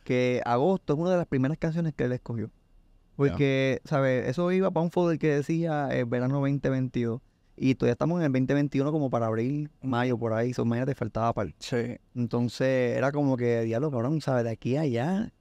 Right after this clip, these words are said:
Speaker 1: él va a escuchar un millón de pistas más y se va a olvidar de eso.
Speaker 3: No, si, si nos habían contado que estaban haciendo un escogido de como cuarenta, cincuenta
Speaker 1: Eso fue
Speaker 3: temas.
Speaker 1: lo último.
Speaker 3: Ah,
Speaker 1: Ya
Speaker 3: sí.
Speaker 1: en, en veinte veintidós, a final de que
Speaker 3: Eso fue
Speaker 1: saliera ya el
Speaker 3: horrible.
Speaker 1: disco, sí, ya
Speaker 2: Ustedes
Speaker 1: está.
Speaker 2: no sabían, ¿verdad?, que Agosto estaba seleccionado, ¿verdad?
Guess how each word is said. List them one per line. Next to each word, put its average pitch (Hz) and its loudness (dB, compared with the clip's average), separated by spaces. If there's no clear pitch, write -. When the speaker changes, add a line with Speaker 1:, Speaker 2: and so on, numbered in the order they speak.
Speaker 1:
él 127 0
va 120 -2
a - -
escuchar 170 0
un 214 0
millón 151 4
de 175 0
pistas 175 -2
más 151 2
y 135 -8
se - -2
va 120 2
a 113 2
olvidar 117 0
de 117 -2
eso. 165 -2
Speaker 3:
No, 135 0
si, 151 -2
si 147 0
nos 131 0
habían 131 0
contado 147 0
que 151 -4
estaban 135 -2
haciendo 147 0
un 147 0
escogido 143 -2
de 139 -2
como 131 -4
cuarenta, 123 -2
cincuenta 143 -2
Speaker 1:
Eso 175 0
fue 175 2
Speaker 3:
temas. 202 0
Speaker 1:
lo 240 6
último. 156 2
Speaker 3:
Ah, 127 -6
Speaker 1:
Ya 143 2
Speaker 3:
sí. 190 2
Speaker 1:
en, 147 -2
en 156 0
veinte 147 0
veintidós, 147 0
a 202 2
final 151 -2
de 185 -2
que - -2
Speaker 3:
Eso - -4
fue 156 0
Speaker 1:
saliera 196 2
ya 180 2
el 180 0
Speaker 3:
horrible. 185 0
Speaker 1:
disco, 156 0
sí, 143 -6
ya 135 0
Speaker 2:
Ustedes 135 2
Speaker 1:
está. - 4
Speaker 2:
no 151 0
sabían, 160 2
¿verdad?, 151 2
que 170 0
Agosto 131 -2
estaba 127 2
seleccionado, 101 -2
¿verdad? 85 -10